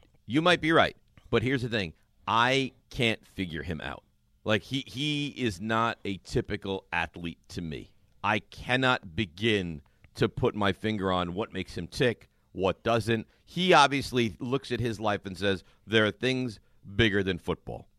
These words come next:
right? And then he does these things which I think a-, at a minimum are, are strange and a maximum are just weird. Now, I don't, darkness retreat,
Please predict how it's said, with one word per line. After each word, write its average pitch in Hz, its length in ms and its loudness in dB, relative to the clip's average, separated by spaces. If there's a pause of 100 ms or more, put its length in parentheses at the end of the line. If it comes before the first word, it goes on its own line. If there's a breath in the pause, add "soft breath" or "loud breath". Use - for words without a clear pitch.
(160)
right? 127 340 4 (180)
And 117 160 0
then 143 100 0
he 151 80 0
does 123 260 0
these 113 240 -4
things 120 420 -2
which 95 220 -6
I 95 120 -2
think 110 440 -4
a-, 113 200 -2
at 113 120 0
a 110 60 2
minimum 135 480 0
are, 92 320 0 (480)
are 104 140 0
strange 107 720 -2
and 98 100 0
a - 20 -2
maximum 107 500 -4
are 92 80 0
just 90 320 -6
weird. 113 420 -2
Now, 160 140 4
I 165 80 4
don't, 170 180 -2 (760)
darkness 120 440 0
retreat, 110 380 -2